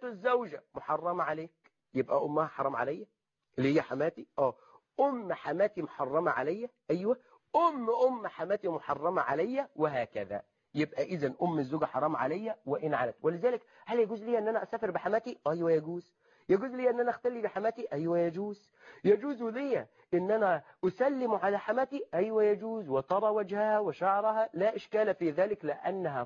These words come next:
تحرم عليك على التأبيد، تحرم عليك على التأبيد. طيب، أربعة من المصاهرة، بنت الزوجة. خد بالك بقى المعركة اللي موجودة ببنت الزوجة. مين بقى بنت الزوجة دي؟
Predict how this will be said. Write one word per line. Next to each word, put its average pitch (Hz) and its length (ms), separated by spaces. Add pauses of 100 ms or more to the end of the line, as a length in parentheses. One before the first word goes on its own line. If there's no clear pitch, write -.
تحرم 151 420
عليك 131 480
على 135 240
التأبيد، 117 760 (340)
تحرم 156 300
عليك 131 320
على 113 140
التأبيد. 113 480 (380)
طيب، 185 300 (200)
أربعة 214 480 (640)
من 190 160
المصاهرة، 196 720 (840)
بنت 285 640
الزوجة. 143 800 (160)
خد 185 280
بالك 185 260
بقى 170 260
المعركة 143 640 (120)
اللي 143 180
موجودة 139 400
ببنت 127 360
الزوجة. 98 400 (180)
مين 277 260
بقى 202 240
بنت 185 260
الزوجة 131 420
دي؟ 110 220